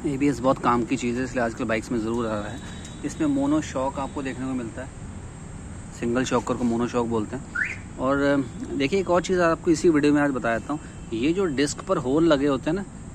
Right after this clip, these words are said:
ये सिर्फ एक डिज़ाइन मात्र नहीं है यार। ये डिस्क को, अ, गर्म होने से बचाता है, हाई स्पीड पे जब ब्रेक लगती है,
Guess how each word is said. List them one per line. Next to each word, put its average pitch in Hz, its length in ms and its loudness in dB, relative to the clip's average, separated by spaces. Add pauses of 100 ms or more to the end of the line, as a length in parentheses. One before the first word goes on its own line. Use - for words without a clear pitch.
(120)
ये 143 80 4
सिर्फ 170 280 2
एक 151 140 2
डिज़ाइन 127 320 4
मात्र 139 300 6
नहीं 127 200 4
है 127 80 4
यार। 123 180 0 (540)
ये 139 200 8
डिस्क 143 400 2
को, 156 360 6
अ, 127 260 2
गर्म 135 320 8
होने 139 240 8
से 143 120 0
बचाता 123 360 2
है, 131 60 6
हाई 120 200 6
स्पीड 120 320 0
पे 127 80 -2
जब 120 140 2
ब्रेक 117 220 -2
लगती 117 280 -2
है, 117 140 0